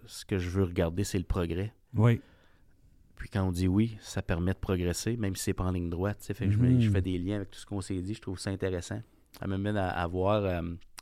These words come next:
Speaker 1: le rôle de quelqu'un qui est responsable d'un groupe, enfant ou adulte. Si on met l'accent là-dessus, ça change un peu le focus. Euh,
Speaker 2: Ouais.
Speaker 1: ce sur quoi je donnerais de la rétroaction à l'équipe ou aux enfants, là, tu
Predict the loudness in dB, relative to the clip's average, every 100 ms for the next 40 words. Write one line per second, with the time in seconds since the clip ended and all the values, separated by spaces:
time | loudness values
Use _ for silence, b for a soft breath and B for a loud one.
0 | b b b b b b b b 0 4
1 | 6 6 4 2 0 0 -2 -2 -2 -2
2 | 0 0 -2 -4 -6 -6 -4 -4 -6 -6
3 | -10 -10 _ _ _ _ _ _ _ -10
4 | -8 -4 -4 -2 -4 -4 -8 -10 -20 _
5 | -20 -10 -6 -4 -2 -4 -6 -4 -4 -6
6 | -8 -10 -10 b b b b b b -12
7 | -8 -6 -4 -4 -6 -6 -8 -4 -6 -4
8 | -10 -10 -20 -20 _ -20 -20 -18 -8 -2
9 | 4 4 4 0 -6 -4 -4 0 2 2
10 | 2 0 0 -2 -2 -4 -2 -2 -2 -2
11 | 0 0 -2 -4 -6 -12 b b b b
12 | b -8 -4 -2 -2 -2 -4 -6 -6 -8